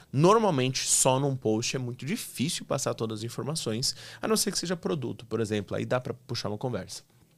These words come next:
"Ah, Vaz, mas eu não tenho nada, eu não tenho site, eu não tenho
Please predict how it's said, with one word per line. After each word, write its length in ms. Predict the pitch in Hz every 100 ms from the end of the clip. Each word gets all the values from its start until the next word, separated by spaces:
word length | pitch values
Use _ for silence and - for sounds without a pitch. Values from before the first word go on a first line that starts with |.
| _ _ _ - - -
"Ah, 160 | - 165
Vaz, 240 | 156 147
mas 160 | 135 135
eu 40 |
não 140 | 156 151
tenho 200 | 160 185
nada, 400 | 123 107 101 101
eu 20 |
não 100 | 104
tenho 220 | 127 120
site, 560 | - - 127 135 - 123
eu 40 |
não 100 | 123
tenho 300 | 123 127 117